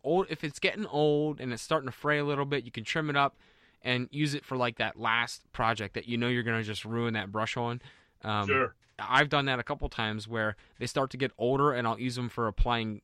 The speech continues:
Speaker 1: glue if I need to brush glue onto something.
Speaker 2: Right. Yeah, I
Speaker 1: Um,
Speaker 2: do the same thing. I put 'em in a separate little cup.
Speaker 1: And, and then that just
Speaker 2: And
Speaker 1: becomes,
Speaker 2: that way
Speaker 1: that
Speaker 2: they
Speaker 1: just
Speaker 2: separate from
Speaker 1: becomes
Speaker 2: the
Speaker 1: the
Speaker 2: good
Speaker 1: glue
Speaker 2: ones.
Speaker 1: brush. Because after,
Speaker 2: Yeah.
Speaker 1: after,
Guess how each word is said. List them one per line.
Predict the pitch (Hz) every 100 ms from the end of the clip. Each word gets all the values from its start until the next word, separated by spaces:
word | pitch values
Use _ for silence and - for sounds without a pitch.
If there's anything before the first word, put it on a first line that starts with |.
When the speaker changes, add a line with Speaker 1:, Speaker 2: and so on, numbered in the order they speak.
| 117
Speaker 1:
glue | 104 117 123 127
if | 120
I | 120
need | 117
to | 104
brush | 110 113 -
glue | 117 113 113
onto | 120
something. | - 127 147 156 165
Speaker 2:
Right. | 165 151 131 143
Yeah, | - -
I | 110
Speaker 1:
Um, | 107
Speaker 2:
do |
the | -
same | 175 165
thing. | 165 143
I |
put | - 151
'em | 143
in | 131
a |
separate | - 147 156
little | 147 135
cup. | - 143
Speaker 1:
And, | 143 -
and | 147
then | 147 143
that | 156
just | 165 156
Speaker 2:
And |
Speaker 1:
becomes, | 156 151 147
Speaker 2:
that | 139 143
way | 143
Speaker 1:
that | 147
Speaker 2:
they |
Speaker 1:
just | 123
Speaker 2:
separate | 165 143 151 156
from | 165
Speaker 1:
becomes | 156
Speaker 2:
the |
Speaker 1:
the | 131
Speaker 2:
good | 131
Speaker 1:
glue | 139 151
Speaker 2:
ones. | 117
Speaker 1:
brush. | 98 - - -
Because | 131 143
after, | 151 196
Speaker 2:
Yeah. | 180 -
Speaker 1:
after, | 147 180 196